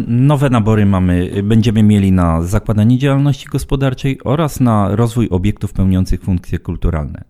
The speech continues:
W przypadku zakładania działalności gospodarczej jest to premia dla beneficjenta, e, w wysokości stu tysięcy złotych. Jak już wcześniej wspomniałem, jest to premia,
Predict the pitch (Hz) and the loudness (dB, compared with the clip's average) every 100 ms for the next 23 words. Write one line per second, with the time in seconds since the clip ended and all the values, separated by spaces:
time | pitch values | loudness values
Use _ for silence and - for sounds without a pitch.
0 | _ _ - - - - 127 123 - 107 | _ _ -6 -4 -6 -6 -6 -6 -4 -2
1 | 117 110 107 101 98 95 95 92 - 95 | 0 0 0 -2 -2 -4 -8 -10 -8 -8
2 | 85 85 - 165 151 123 - 101 - 120 | -8 -10 -12 -12 -12 -10 -12 -4 -2 -2
3 | 107 101 92 98 92 98 95 101 - 90 | -2 -4 -2 -2 0 0 0 -2 -2 0
4 | 82 - 78 73 - - - 98 92 98 | 0 -2 -6 -8 -14 -20 -6 -4 -2 0
5 | 110 110 107 - 90 - - 127 104 101 | 0 0 0 -2 -2 -4 -2 -2 -2 0
6 | 92 92 85 73 73 - - - 123 117 | 0 0 -2 -6 -6 -6 -8 -10 -4 -2
7 | 123 127 113 - 123 117 95 - 101 101 | -2 -2 -6 -4 -4 -4 -4 -4 -4 -4
8 | 90 92 92 92 - 110 101 117 160 | -4 -6 -10 -10 -6 -4 -4 -4 -6